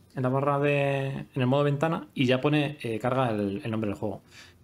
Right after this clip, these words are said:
Pero sí que es verdad que si se quiere corregir ese pequeño instante, pues,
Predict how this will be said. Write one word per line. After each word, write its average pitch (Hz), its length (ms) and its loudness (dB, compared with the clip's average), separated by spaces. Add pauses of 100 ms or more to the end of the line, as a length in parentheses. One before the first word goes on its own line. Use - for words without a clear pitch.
Pero 139 340 2
sí - 220 0
que 175 80 2
es 160 40 2
verdad 175 180 4
que 156 80 -2
si 120 120 -2
se 110 260 -4
quiere 123 140 2
corregir 156 440 0
ese 151 240 0
pequeño 160 240 2
instante, 160 380 0
pues, - 340 -4